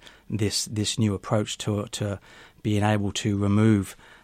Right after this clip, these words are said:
uh, a lot of this, uh, a lot of this activity, you know, that where you need a, a kind of trusted authority today, blockchain is gonna allow you to decentralize that. Um, we're gonna see the kind of all the retailers follow that path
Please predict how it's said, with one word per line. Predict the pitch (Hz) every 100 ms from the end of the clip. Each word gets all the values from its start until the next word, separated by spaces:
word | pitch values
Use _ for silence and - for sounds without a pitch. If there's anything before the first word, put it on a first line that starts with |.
| -
uh, | 107 101 98 98 98 104 -
a |
lot | 101 107 110
of | 101
this, | 107 -
uh, | 104 98 101
a |
lot | 104 104
of |
this | 101 -
activity, | - - 110 110 107
you | 98 101
know, | 98
that | 110
where | 104 98
you | 98
need | 101 101
a, | 95 -
a | 104
kind | 104
of | 95
trusted | - 107 - 107
authority | 95 104 101 -
today, | 104 110 113 104 101 - - -
blockchain | 107 - - 101
is | 95
gonna | 104 98
allow | 101 98
you | 95
to | 101
decentralize | 104 - 107 107 107 101 95
that. | 113 101 - - - - - -
Um, | 104 101 101 110
we're | 113 104
gonna | 101 98
see | - 101 101 - _ _ _ _ _
the | 120
kind | - 107
of | 101
all | 110
the | 110
retailers | 101 101 - 101 95
follow | - - 107 98
that | 98 -
path | 123 107 98 -